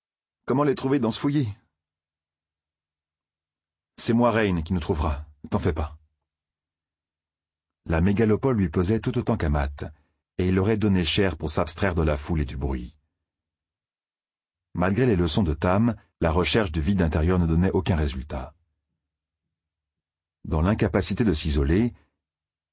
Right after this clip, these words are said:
il décida de se concentrer sur son environnement immédiat et d'oublier le reste.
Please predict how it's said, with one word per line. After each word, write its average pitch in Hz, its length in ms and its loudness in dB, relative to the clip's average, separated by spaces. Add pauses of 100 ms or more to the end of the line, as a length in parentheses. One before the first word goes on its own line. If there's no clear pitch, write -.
(140)
il 82 120 -2
décida 104 340 0
de 113 60 2
se 104 140 -2
concentrer 107 440 0
sur 98 140 -4
son 92 140 2
environnement 92 440 2
immédiat 80 600 2
et 90 80 0
d'oublier 82 340 0
le 67 80 -2
reste. 65 400 -8